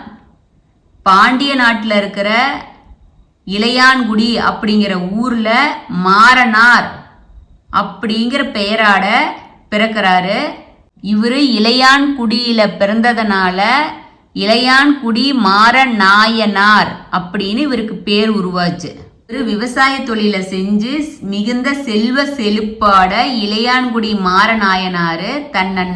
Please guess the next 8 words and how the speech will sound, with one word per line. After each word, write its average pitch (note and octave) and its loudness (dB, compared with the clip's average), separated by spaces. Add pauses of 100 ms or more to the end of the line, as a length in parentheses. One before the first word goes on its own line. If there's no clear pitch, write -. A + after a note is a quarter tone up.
நாடி A#3+ 0
வர்றவங்களுக்கு, G3 -4 (1000)
சிவனடியார்களுக்கு A3 -2
எல்லாத்துக்கும் A3+ 0 (480)
நல் G#3+ 2
அமுது A#3 0
கொடுத்து G#3+ -6 (1000)
அவங்க G3+ -4